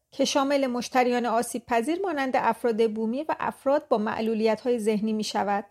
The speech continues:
مدیر عامل استیون رو دلایل قطع سرویس هجده سپتامبر را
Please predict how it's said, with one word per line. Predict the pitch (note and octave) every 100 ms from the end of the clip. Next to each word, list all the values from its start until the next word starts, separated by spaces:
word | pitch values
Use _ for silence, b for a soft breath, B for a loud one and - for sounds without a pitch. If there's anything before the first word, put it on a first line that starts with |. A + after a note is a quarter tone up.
| _ _ _ -
مدیر | D4+ E4 F4
عامل | - E4 F4 F#4+
استیون | C#4 C#4 C4+ A#3+ C#4 C4
رو | C#4 D#4 D#4+ _ _
دلایل | A#3 A#3 A3+ B3+ C#4 A#3+
قطع | A3+ A#3+ - G#3+
سرویس | - A3 G#3 A3 -
هجده | G3+ A3 G3+ A3+ G#3+
سپتامبر | G#3+ A3+ - C#4 D#4
را | E4 D#4